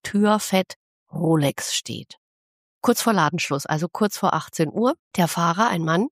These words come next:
stieg aus und ging sehr selbstbewusst in den Laden hinein. Und ich würd sagen, ich schätze, er ist so in meinem Alter ungefähr. Also roundabout Mitte, Ende vierzig. Also eigentlich viel zu alt, um so laut Musik im Auto zu hören. <laughs> Aber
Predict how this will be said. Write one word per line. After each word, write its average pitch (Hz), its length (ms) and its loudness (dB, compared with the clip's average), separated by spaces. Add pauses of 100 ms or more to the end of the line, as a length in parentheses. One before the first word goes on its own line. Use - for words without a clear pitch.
stieg - 380 -4
aus 190 420 0
und 185 360 -2 (100)
ging 208 320 2 (560)
sehr 185 220 0
selbstbewusst 175 600 -2
in 170 160 -2
den 156 140 -2
Laden 165 300 -4
hinein. 196 520 2
Und 196 280 -2 (220)
ich - 180 -16
würd 208 160 -8
sagen, 160 320 -4
ich 160 120 -8
schätze, - 360 -6
er 147 200 -6
ist - 140 -10
so 143 160 -2
in 151 120 -2
meinem 131 220 -4
Alter 131 320 -4
ungefähr. 135 460 -6 (460)
Also 165 520 2
roundabout 160 720 0
Mitte, 180 340 0
Ende 156 240 -2
vierzig. - 640 -10 (800)
Also 175 200 0
eigentlich 156 320 -2
viel 160 160 0
zu - 120 -2
alt, 143 320 0
um 147 300 -2
so 160 160 -4
laut 139 260 0
Musik 156 340 -4
im 139 100 0
Auto 143 240 0
zu 185 260 -2
hören. 214 300 2 (240)
<laughs> - 180 -14
Aber 202 300 0